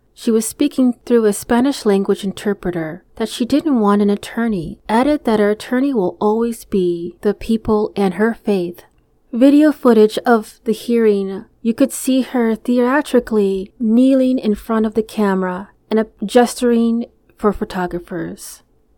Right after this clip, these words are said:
She told her caseworker that she tried to stop the friend, but he cut her on the wrist. After the attack, Martinez said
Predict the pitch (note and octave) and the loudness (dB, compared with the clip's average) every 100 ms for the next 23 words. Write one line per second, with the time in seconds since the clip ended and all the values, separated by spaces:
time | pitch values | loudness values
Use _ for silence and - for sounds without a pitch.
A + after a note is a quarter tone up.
0 | _ _ _ _ - C4+ - C#4 D4 D#4 | _ _ _ _ -8 -6 0 2 2 2
1 | D4 - C4 C4 - G#3 G3 G3+ G3+ G#3 | -2 0 0 -2 -4 -10 -8 -6 -6 -6
2 | - A3+ - A#3+ A3+ A#3+ A#3+ - - G3 | -6 -8 -4 -2 -2 -2 -6 -6 -2 -2
3 | F#3 - - F#3+ G3 F#3+ F#3+ _ - - | -4 -10 -18 -4 -2 -2 -6 _ -18 -2
4 | C4 A3 E3+ F#3+ _ _ _ - F#3+ G#3 | 0 0 -4 -10 _ _ _ -10 2 2
5 | A3 G#3+ - C#4+ C#4 C4 G#3 G#3 G#3 F#3 | 2 -2 -4 -2 0 -2 0 0 0 -2
6 | F3 E3 - - - _ _ _ _ C4 | -4 -6 -14 -18 -20 _ _ _ _ 2
7 | C4 - D4 C4 A3 - G3+ F3+ F#3+ - | 2 2 2 2 2 0 -4 -4 -10 -20
8 | _ _ _ _ _ _ - A3 A3+ - | _ _ _ _ _ _ 2 2 2 2
9 | C#4 D4 C#4 - G#3+ F#3+ - | 2 2 -2 -2 0 0 -6